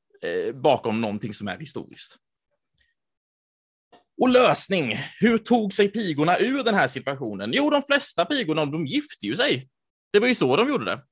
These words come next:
Eh, vi säger att det bor en dräng här på gården som heter Per. Ehm, som har skadat sig och de ska träffas nu och,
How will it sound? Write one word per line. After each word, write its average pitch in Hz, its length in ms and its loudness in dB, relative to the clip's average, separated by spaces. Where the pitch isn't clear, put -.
Eh, 165 400 4
vi 247 100 -2
säger 285 300 2
att 254 120 2
det 262 80 -2
bor 226 320 -2
en 226 160 0
dräng 220 420 -2
här 113 200 2
på 127 120 -10
gården 107 280 -6
som 143 120 -10
heter 165 160 -8
Per. 254 380 0
Ehm, 165 720 4
som 190 140 0
har 202 80 4
skadat 180 520 4
sig 180 220 2
och 175 80 -2
de 170 140 0
ska 151 120 -6
träffas 139 520 -4
nu 139 280 0
och, 139 460 4